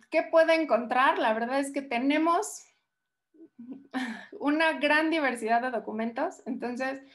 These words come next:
en total tenemos ciento setenta y un colecciones, entre fondos y, y colecciones son ciento setenta y un fondos documentales. Eh, disponibles están en la página web,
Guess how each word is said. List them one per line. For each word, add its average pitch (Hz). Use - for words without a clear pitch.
en 240
total 285
tenemos 277
ciento 262
setenta 214
y 233
un 269
colecciones, 262
entre 214
fondos 240
y, 214
y 220
colecciones 226
son 262
ciento 247
setenta 208
y 220
un 269
fondos 233
documentales. 247
Eh, 240
disponibles 285
están 269
en 240
la 226
página 277
web, 233